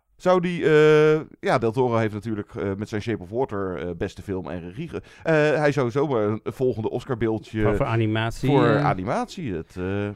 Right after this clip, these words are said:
Speaker 2: zou zomaar kunnen. Ja,
Speaker 1: ja.
Speaker 2: maar er zijn, is wel, zijn wel wat andere opties.
Speaker 1: Nou ja, ik, ik geloof dat dit toch wel, eh, nu als de grote favoriet,
Speaker 2: Oké.
Speaker 1: eh, wordt genoemd.
Speaker 2: Ja, het zou goed kunnen. Ja, wat me nog, wat ik ook nog opvallend vind, eh, is de titel van de film. Want we hebben het nu wel het over Pinocchio, maar de titel van de film is Guillermo del Toro's Pinocchio.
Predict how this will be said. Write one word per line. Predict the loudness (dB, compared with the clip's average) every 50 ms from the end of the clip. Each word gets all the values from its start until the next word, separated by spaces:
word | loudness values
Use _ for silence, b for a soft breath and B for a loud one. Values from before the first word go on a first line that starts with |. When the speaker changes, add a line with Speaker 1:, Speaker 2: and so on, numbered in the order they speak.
| -10
Speaker 2:
zou | -16 -6 0 2 4 4 4 4
zomaar | 4 2 2 2 0 -2 -4
kunnen. | -4 -6 -6 -4 -4
Ja, | -4 -2 0 2
Speaker 1:
ja. | 4 4
Speaker 2:
maar | 4 4
er | 2
zijn, | 0 0 -2 -2 -2
is | -4 -4 -4 -4 -2
wel, | -2 -2 -2 -2 -4 -6
zijn | -6 -6 -6 -6
wel | -4 -6
wat | -6 -8 -8
andere | -6 -6 -6 -6 -6 -6 -6 -8 -10 -14 _ _ _ _ _ -8
opties. | -6 -4 -4 -4 -6 -6 -8 -10 -10 -4
Speaker 1:
Nou | -2 0 2 2 2
ja, | 4 4 4 4 2
ik, | 0 -2 -6
ik | -6 -8 -6 -6
geloof | -4 -4 -4 -2
dat | -4 -6
dit | -8 -8
toch | -10 -8 -6
wel, | -4 -2 -2 0 0 0 0
eh, | 0
nu | 0 -2 -2 -2
als | -2 -4 -6 -8
de | -10 -10 -8
grote | -6 -4 -6 -6 -6 -8 -10
favoriet, | -8 -8 -8 -8 -8 -6 -6 -6
Speaker 2:
Oké. | -4 -4
Speaker 1:
eh, | -4 -4 -4
wordt | -6 -8 -10 -10
genoemd. | -10 -10 -10 -10 -10 -12 -14 -18 _ _ -8
Speaker 2:
Ja, | -6
het | -6 -4
zou | -4 -6 -4
goed | -4 -6 -6 -6
kunnen. | -6 -8 -6 -6 -6 -8 -10 -14 B B B B B B B
Ja, | B 4
wat | 4 4
me | 4 4
nog, | 4 2 0 -2 -6 -4 -2
wat | -2 0
ik | 0
ook | 0 2
nog | 2 2
opvallend | 0 0 0 -2 0 -2 -2 -2
vind, | -2 -2 -2 -4 -6 -12 -14 -12
eh, | -8 -4 -2
is | -2 -2 -2 -6
de | -8 -6 -6 -4
titel | -4 -2 -2 -2 -2
van | 0 0 -2
de | -2
film. | -2 -2 -2
Want | -2 0
we | 0
hebben | 0 0 0 0
het | 0 0
nu | 0
wel | 0 -2 -4
het | -4 -6 -8
over | -8 -8 -10 -10 -10
Pinocchio, | -6 -4 -4 -4 -2 -2 -2 -2
maar | -2 -2
de | -4
titel | -6 -6 -6 -6 -6
van | -6 -6 -6
de | -6
film | -4 -4 -4 -4 -4
is | -6 -8 -6 -4
Guillermo | 0 2 4 6 6 6 6 4 0 0
del | -2 -4 -2
Toro's | 0 0 2 2 2 0 -4 -4 -4
Pinocchio. | -2 -2 0 -2 -2 -6 -10 -12 -12 -16